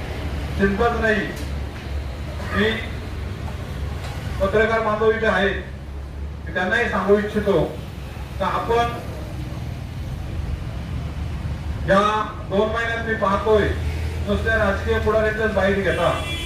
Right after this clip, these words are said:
एक दिवशी आदिवासीच्या शेतीवर जाऊन बाईट घ्या, त्याच्या काकडीवर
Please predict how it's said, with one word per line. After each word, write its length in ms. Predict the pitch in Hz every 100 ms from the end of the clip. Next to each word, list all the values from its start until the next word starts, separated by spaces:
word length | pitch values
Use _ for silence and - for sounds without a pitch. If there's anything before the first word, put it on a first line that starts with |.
| - - - - -
एक 200 | 196 214
दिवशी 200 | 233 220
आदिवासीच्या 600 | 240 208 226 240 233 - -
शेतीवर 380 | 196 185 247 254
जाऊन 280 | 233 220 -
बाईट 240 | 196 190 175
घ्या, 140 | 151 - - - - - - - - - - - - - - - - - - - - - - - - - - - - - -
त्याच्या 240 | - 220
काकडीवर 640 | 214 196 208 240 247 208